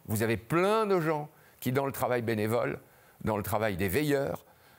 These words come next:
ne peuvent pas le faire, sauf quand ils sont à la retraite, parce que tout simplement, il faut qu'à côté, ils aillent bosser chez McDonald's ou faire une série de travaux comme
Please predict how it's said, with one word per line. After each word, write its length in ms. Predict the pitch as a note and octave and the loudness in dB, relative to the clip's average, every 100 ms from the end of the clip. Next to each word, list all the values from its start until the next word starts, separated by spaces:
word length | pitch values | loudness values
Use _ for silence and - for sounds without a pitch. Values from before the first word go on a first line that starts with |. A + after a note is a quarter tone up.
| - - | -8 -2
ne 100 | A#2 | 0
peuvent 280 | A#2+ A2+ | 0 -2
pas 140 | - F#3 | 0 0
le 80 | G3 | 0
faire, 360 | D3+ C#3 C#3 - _ _ _ | -4 -4 -6 -12 _ _ _
sauf 220 | - D3 | -2 -2
quand 200 | - A2+ | -2 -4
ils 60 | A2+ | -2
sont 140 | A#2 | 0
à 40 | G2+ | 0
la 60 | |
retraite, 480 | - - A2 - - - - - | -2 -2 -4 -4 -12 -20 -20 -6
parce 140 | A2 | -2
que 100 | - | 0
tout 140 | B2 A2+ | -2 -2
simplement, 380 | A2 F#2 G#2+ D3+ | -2 -2 -2 0
il 80 | |
faut 140 | C#3+ A#2+ | -2 -2
qu'à 140 | A2+ | -2
côté, 480 | G2+ G2 C3+ D#3+ - - | -2 -2 -2 -2 -4 -2
ils 180 | G#2 | 0
aillent 100 | A2+ | 2
bosser 320 | G#2+ G2+ - D3 | 2 0 0 -2
chez 140 | A#2 | -2
McDonald's 640 | G2+ F2+ F2+ F2 B2 D3 C#3 - - | -2 0 0 0 0 -2 -6 -14 -8
ou 80 | F2+ | -4
faire 220 | A2+ B2+ | 0 0
une 80 | G#2 | 0
série 300 | - G2+ C#3 | -2 -2 -2
de 120 | G#2 | -2
travaux 360 | F#2 G2+ F#2 C3+ | -2 -2 -2 -2
comme 360 | - A#2 B2+ | -2 -2 -4